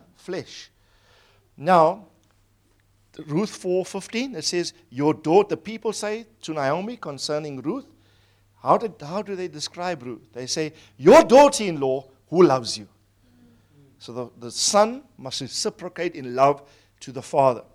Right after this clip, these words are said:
"Your daughter-in-law who loves you is better than seven sons." But there wasn't just love and intimacy between Ruth and Naomi. That love and intimacy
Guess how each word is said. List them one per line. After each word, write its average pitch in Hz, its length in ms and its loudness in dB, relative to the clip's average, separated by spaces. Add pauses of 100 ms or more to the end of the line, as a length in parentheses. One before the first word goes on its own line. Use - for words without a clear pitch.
(380)
"Your 269 220 0
daughter-in-law 226 760 4 (220)
who 139 120 -6
loves 170 500 4
you 120 220 -8 (200)
is 170 240 -2
better - 400 -4 (420)
than 226 320 -2 (720)
seven 160 520 -6 (160)
sons." - 640 -10 (920)
But 196 140 -8
there 226 100 -2
wasn't 294 320 -4
just 190 220 -6
love 156 260 2
and 147 140 -6
intimacy 160 580 -6
between 135 380 -8
Ruth 131 260 -8
and 120 140 -10
Naomi. 123 560 -8 (760)
That 139 140 -4
love 139 300 2
and 196 180 0
intimacy 160 840 -6